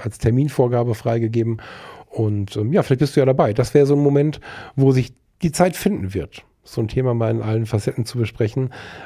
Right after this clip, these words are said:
was ich jetzt hier versucht habe, in so einen Freitagnachmittag zu quetschen. Inspiration in der Völlerei,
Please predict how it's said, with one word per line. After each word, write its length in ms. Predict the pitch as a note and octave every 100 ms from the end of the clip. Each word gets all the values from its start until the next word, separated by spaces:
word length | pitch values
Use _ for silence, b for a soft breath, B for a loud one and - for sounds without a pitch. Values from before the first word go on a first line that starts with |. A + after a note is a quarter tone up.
| B
was 140 | B2
ich 80 | A#2
jetzt 160 | B2+ -
hier 140 | C3+
versucht 640 | - B2 A2 D3 E3 -
habe, 520 | C#3 C3+ C3+ B2+ B2+ A2+ _ _ _ _
in 240 | D3+ A#2 A2
so 220 | A2 A2
einen 300 | G#2+ G#2 G2 _ _
Freitagnachmittag 720 | - - G#2 G2 G2+ G2+ F#2
zu 120 | - -
quetschen. 400 | A2 - A#2+ A#2 _ _ _ b b b b b b b b b b -
Inspiration 640 | F3 - C#3+ B2+ - C#3
in 60 | C3
der 80 | B2
Völlerei, 640 | - B2 A#2 B2+ C#3